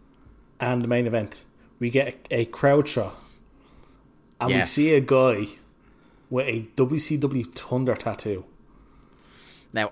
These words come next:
Speaker 2: I couldn't confirm if this was a transfer slash henna tattoo or not, but even that, I think, is a, a genuine embarrassment, even if it's not permanent.
Speaker 1: I want to know: Does this guy, is he out there?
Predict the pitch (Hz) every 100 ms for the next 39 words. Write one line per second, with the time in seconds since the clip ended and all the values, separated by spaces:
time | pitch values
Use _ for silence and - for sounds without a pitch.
0 | - 143 165 - 165 151 147 131 139 139
1 | 120 117 104 104 92 - 107 104 - 101
2 | 90 87 90 - 110 87 - 104 98 92
3 | 87 82 101 90 62 80 85 80 73 -
4 | - _ _ _ - 117 131 127 104 104
5 | 92 87 95 85 85 76 82 80 _ _
6 | - 90 80 - 90 80 80 78 73 73
7 | 71 - 73 65 - _ _ _ _ _
8 | 127 127 123 104 104 95 - 110 143 151
9 | 147 139 135 120 113 110 101 - 120 113
10 | - 113 - 120 113 107 104 - _ _
11 | _ _ 127 135 147 127 113 110 101